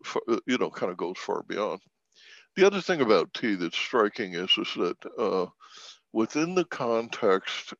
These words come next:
of third world agriculture, uh, almost everything is about survival. Almost everything is about growing stuff in large enough quantities to feed the kids and to, you know, feed the animals and to, uh, you know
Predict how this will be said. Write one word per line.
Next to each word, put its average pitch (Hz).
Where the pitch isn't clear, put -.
of 92
third 95
world 92
agriculture, 92
uh, 160
almost 233
everything 120
is 104
about 90
survival. 87
Almost 131
everything 120
is 98
about 87
growing 120
stuff -
in 120
large 107
enough 98
quantities 90
to 113
feed 98
the 92
kids 90
and 87
to, 87
you 110
know, 87
feed 95
the 92
animals 92
and 92
to, 87
uh, 87
you 117
know 90